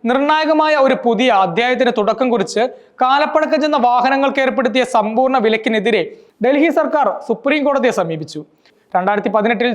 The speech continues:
ദേശീയ ഹരിത ട്രിബ്യൂണൽ പുറപ്പെടുവിച്ച ഉത്തരവ് സുപ്രീം കോടതി ശരിവച്ചതിനെ ചോദ്യം ചെയ്താണ് ഡൽഹി സർക്കാരിന്റെ പുതിയ ഹർജി.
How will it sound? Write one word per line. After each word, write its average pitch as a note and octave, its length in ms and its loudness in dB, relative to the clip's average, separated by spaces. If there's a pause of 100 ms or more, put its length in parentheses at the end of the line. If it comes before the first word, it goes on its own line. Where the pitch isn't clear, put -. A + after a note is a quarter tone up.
ദേശീയ A3 320 2
ഹരിത A3+ 220 2 (100)
ട്രിബ്യൂണൽ A#3+ 480 0
പുറപ്പെടുവിച്ച A#3+ 460 0 (100)
ഉത്തരവ് A#3 340 0 (300)
സുപ്രീം D#4 400 0
കോടതി D4 320 0
ശരിവച്ചതിനെ C4+ 540 2 (100)
ചോദ്യം A#3 340 0
ചെയ്താണ് A#3 300 2 (100)
ഡൽഹി C4 340 0
സർക്കാരിന്റെ C4+ 480 0
പുതിയ A3 360 0
ഹർജി. C#3+ 300 -4